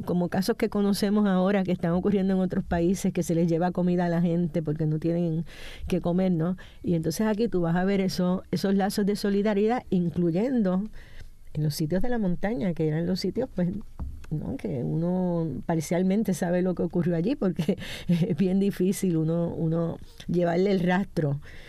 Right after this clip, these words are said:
aunque, aunque la prensa se activa mucho en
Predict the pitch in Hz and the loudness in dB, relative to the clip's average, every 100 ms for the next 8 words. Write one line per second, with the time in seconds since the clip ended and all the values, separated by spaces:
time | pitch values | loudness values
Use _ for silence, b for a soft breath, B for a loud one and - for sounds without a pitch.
0 | B - 185 175 - 175 175 170 160 170 | B -2 0 0 0 0 0 0 0 0
1 | 175 233 - 208 - 208 214 196 233 240 | 0 0 0 -2 0 0 2 4 2 0
2 | 214 170 - 175 160 156 147 139 | 0 -2 -2 -2 0 2 0 0